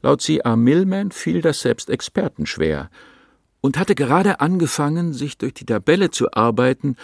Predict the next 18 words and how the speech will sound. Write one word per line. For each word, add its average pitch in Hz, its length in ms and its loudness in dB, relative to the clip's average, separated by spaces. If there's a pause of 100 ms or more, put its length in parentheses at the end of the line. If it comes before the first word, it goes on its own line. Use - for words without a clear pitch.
(220)
um - 180 -2
einen 87 240 -2
weiteren 92 480 2
Baum 90 260 2
zu 123 120 -4
bestimmen, 135 540 -2 (920)
als 98 180 -2
sie 92 100 -4
plötzlich - 800 -4
genau 110 560 0
wusste, 156 500 -2 (540)
um 101 160 -2
was 143 180 0
für - 240 -2
einen 120 260 2
es - 100 -6
sich - 180 -8
handelte. 85 480 -6